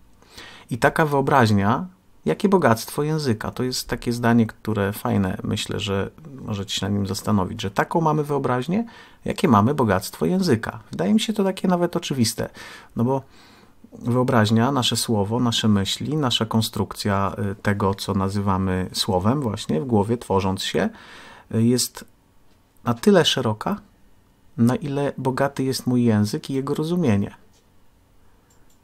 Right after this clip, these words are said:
Nie? Obrazy bowiem poruszą tylko zmysł wzroku, a język istotę rzeczy. Również język C plus plus, oczywiście zawężając się tylko do świata manipulowania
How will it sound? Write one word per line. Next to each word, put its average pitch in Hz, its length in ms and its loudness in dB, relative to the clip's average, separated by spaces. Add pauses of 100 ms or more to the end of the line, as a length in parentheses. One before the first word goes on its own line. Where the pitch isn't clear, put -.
(680)
Nie? 185 140 -8 (1200)
Obrazy 180 440 4
bowiem 156 380 4
poruszą 127 680 0 (360)
tylko 131 360 0
zmysł 104 260 4
wzroku, 123 520 0 (500)
a 120 100 0
język 135 540 0
istotę 113 480 0
rzeczy. 98 380 -2 (720)
Również 139 500 0
język 107 480 2
C 104 180 -4
plus - 260 -6
plus, - 300 -4
oczywiście 107 640 -2
zawężając 104 960 2
się - 160 -4
tylko - 500 -4
do 117 120 0
świata 110 460 -2
manipulowania 104 1040 2